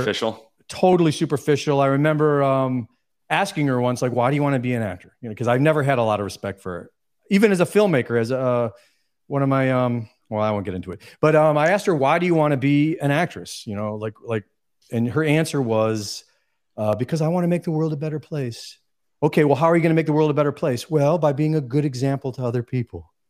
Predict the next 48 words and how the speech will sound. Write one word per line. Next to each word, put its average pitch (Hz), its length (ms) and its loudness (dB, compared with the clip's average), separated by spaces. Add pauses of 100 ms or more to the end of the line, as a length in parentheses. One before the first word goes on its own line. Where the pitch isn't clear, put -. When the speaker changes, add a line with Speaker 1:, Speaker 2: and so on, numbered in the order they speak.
(140)
Speaker 2:
Have 160 120 2
you 185 80 8
ever 233 160 4
heard 202 240 4
anything 196 260 4
so 190 240 2
insane? 185 560 2 (280)
You 151 80 4
know, 180 260 2 (300)
total 233 340 6
Speaker 1:
Right. 202 60 6
Speaker 2:
insanity. 156 640 2 (240)
Speaker 1:
That's - 120 -10
basically 185 280 4
Speaker 2:
It - 40 6
has 180 80 2
Speaker 1:
saying 175 120 6
Speaker 2:
nothing 269 120 2
Speaker 1:
if 254 40 4
Speaker 2:
to 226 40 6
Speaker 1:
the - 20 6
Speaker 2:
do 214 60 6
with - 80 8
Speaker 1:
world 175 100 6
was 190 120 6
Speaker 2:
right 175 40 4
or 151 120 8
Speaker 1:
more 147 80 8
like 135 140 6
Speaker 2:
wrong. 123 120 0
Speaker 1:
me, 117 440 0 (320)
then 127 160 2
the 127 60 4
world, 123 380 4
then, 123 200 2
then 123 120 2
the 123 60 2
world 120 160 4
would 110 80 0
be 120 80 2
a 113 60 0
better 110 200 2
place. 101 340 0
That's 127 200 2
what 254 80 6
Speaker 2:
Yeah. 302 100 4
Speaker 1:
she 156 60 2
said. 110 320 2